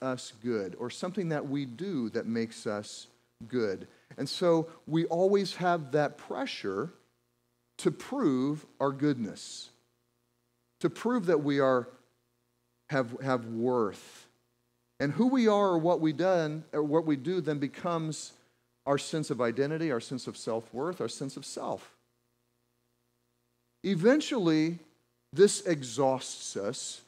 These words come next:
Okay, just like people that pursue all of their passions come to a point of recognizing that this is not working.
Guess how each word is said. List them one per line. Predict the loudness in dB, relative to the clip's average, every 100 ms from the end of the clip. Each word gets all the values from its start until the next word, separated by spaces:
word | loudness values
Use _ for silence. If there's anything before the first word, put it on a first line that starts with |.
| _
Okay, | -2 0
just | 2 2 2
like | 0 -2
people | -8 -4 2
that | 2 2
pursue | -4 -4 0 4
all | 4 4
of | 2
their | 0
passions | -2 -2 -2 -2 -4 -6 -6
come | -4 -4 -4
to | -2 -2
a |
point | -2 -4 -2 -2
of | 0
recognizing | 0 0 -2 -2 -2 -2 -2
that | -2 -6 -20 _ _ 4
this | 4 6
is | -4 0
not | 0 2
working. | 2 0 -2 -6 -12